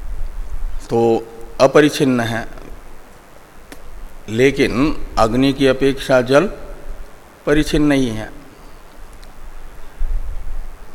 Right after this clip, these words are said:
अग्नि भी जल की अपेक्षा महत होने पर भी, वायु की अपेक्षा अग्नि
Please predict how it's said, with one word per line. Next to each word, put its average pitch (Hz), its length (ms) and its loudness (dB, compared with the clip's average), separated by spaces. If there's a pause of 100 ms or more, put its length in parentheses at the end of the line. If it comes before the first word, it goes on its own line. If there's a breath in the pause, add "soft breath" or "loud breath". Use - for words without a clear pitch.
(300)
अग्नि 139 380 4
भी 143 320 2 (680)
जल 135 260 4
की 139 140 0
अपेक्षा 135 640 2 (540)
महत 135 440 2
होने 131 220 4
पर 120 220 2
भी, 113 220 -4 (1500)
वायु 127 400 4
की 151 200 0
अपेक्षा 120 800 0 (880)
अग्नि 113 580 0